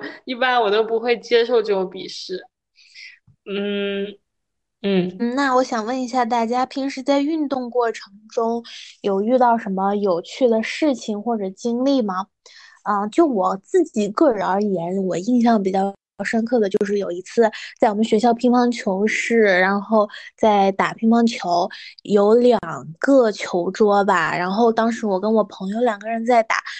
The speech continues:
Speaker 2: 另一个桌是有两个男生，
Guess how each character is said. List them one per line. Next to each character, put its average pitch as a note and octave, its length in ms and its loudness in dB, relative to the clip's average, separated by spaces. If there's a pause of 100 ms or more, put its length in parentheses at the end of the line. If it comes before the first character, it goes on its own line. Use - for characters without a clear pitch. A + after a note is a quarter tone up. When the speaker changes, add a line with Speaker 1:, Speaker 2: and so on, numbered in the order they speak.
(140)
Speaker 2:
另 D#4+ 160 4
一 D4 120 2
个 C4 120 6
桌 A#3+ 520 4
是 - 280 0
有 G#3+ 160 4
两 G3 180 4
个 G3+ 100 -4
男 G3 360 -4
生， A3 340 -2